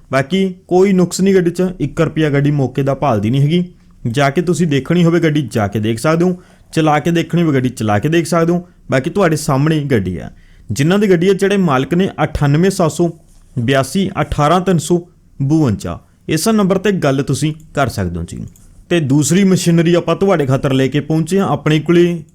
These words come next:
ਸਕੂਟੀ ਪਹੁੰਚੀ ਹੈ। ਸਕੂਟੀ ਮਾਲਕ ਨੇ ਵੇਚਣੀ ਹੈ, Activa ਸਕੂਟੀ ਹੈ ਜੀ ਆਹ। ਤੇ ਇਹਨਾਂ ਨੇ ਵੇਚਣ ਵਾਸਤੇ ਆਪਣੇ ਕੋਲੇ ਭੇਜੀ ਹੋਈ ਹੈ। ਰੇਟ ਇਹਨਾਂ ਨੇ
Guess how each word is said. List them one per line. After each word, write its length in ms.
ਸਕੂਟੀ 440
ਪਹੁੰਚੀ 500
ਹੈ। 100
ਸਕੂਟੀ 380
ਮਾਲਕ 320
ਨੇ 100
ਵੇਚਣੀ 460
ਹੈ, 100
Activa 500
ਸਕੂਟੀ 440
ਹੈ 60
ਜੀ 140
ਆਹ। 160
ਤੇ 140
ਇਹਨਾਂ 280
ਨੇ 160
ਵੇਚਣ 380
ਵਾਸਤੇ 280
ਆਪਣੇ 220
ਕੋਲੇ 160
ਭੇਜੀ 340
ਹੋਈ 200
ਹੈ। 100
ਰੇਟ 360
ਇਹਨਾਂ 280
ਨੇ 300